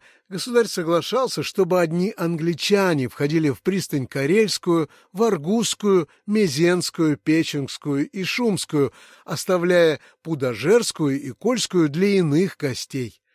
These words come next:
Баус твердил: «Мы не хотим совместников». Думая, что вельможи царские, в особенности государственный дьяк Андрей Шелкалов, подкуплены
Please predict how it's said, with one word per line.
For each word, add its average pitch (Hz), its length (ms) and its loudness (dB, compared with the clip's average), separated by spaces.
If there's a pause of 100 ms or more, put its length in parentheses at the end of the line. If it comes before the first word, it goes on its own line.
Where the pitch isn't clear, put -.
(460)
Баус 226 460 0
твердил: 170 720 0 (420)
«Мы 175 500 -2
не 175 200 -2
хотим 165 560 -4
совместников». 151 1000 -4 (680)
Думая, 180 480 -2
что - 200 -6
вельможи 151 460 -2
царские, 135 720 -4 (220)
в 151 60 -10
особенности 160 680 -2
государственный 156 880 -4
дьяк 151 400 -4
Андрей 147 340 -2
Шелкалов, 147 680 -6 (340)
подкуплены 170 880 -2